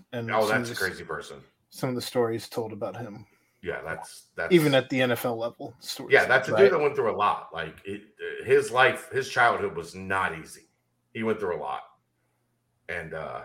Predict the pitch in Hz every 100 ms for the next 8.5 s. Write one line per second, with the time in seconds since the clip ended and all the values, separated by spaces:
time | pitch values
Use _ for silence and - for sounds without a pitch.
0 | - _ _ _ _ - 110 98 90 92
1 | - 101 85 - 87 69 _ - 80 73
2 | 69 _ - - 113 - 113 98 92 92
3 | 92 80 78 76 71 82 82 - 104 -
4 | - - _ - 151 151 151 127 135 123
5 | 139 123 120 117 117 120 117 117 123 117
6 | 120 117 117 - - - 180 190 196 -
7 | - - - - - - - 98 - -
8 | - - 104 87 82